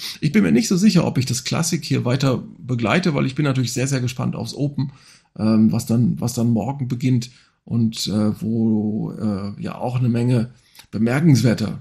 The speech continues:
Spielerinnen und Spieler am Start sind. Also, ähm, gucken wir mal, wie wir das hier weiter begleiten. Ich habe noch kein fertiges Konzept, sondern nehme das, was mir auffällt und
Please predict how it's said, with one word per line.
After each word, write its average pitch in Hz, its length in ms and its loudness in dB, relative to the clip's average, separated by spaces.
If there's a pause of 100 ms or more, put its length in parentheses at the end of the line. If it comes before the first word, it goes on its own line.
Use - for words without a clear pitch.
Spielerinnen 113 600 2
und 107 80 4
Spieler 135 380 2
am - 100 -12
Start - 320 -12
sind. - 180 -20
Also, 55 300 -10 (220)
ähm, 110 300 -2 (500)
gucken 185 200 4
wir - 80 8
mal, - 300 2 (240)
wie 120 160 -2
wir 113 100 2
das 120 220 -2
hier 120 280 -2 (140)
weiter 113 240 -6
begleiten. 117 540 -2
Ich 120 120 -4
habe - 180 -8
noch - 160 -10
kein 117 200 -6
fertiges 120 420 -4
Konzept, 208 400 -2
sondern 127 340 0 (320)
nehme 170 280 6
das, 147 240 2
was 127 180 0
mir 131 180 0
auffällt 127 460 0
und - 300 -6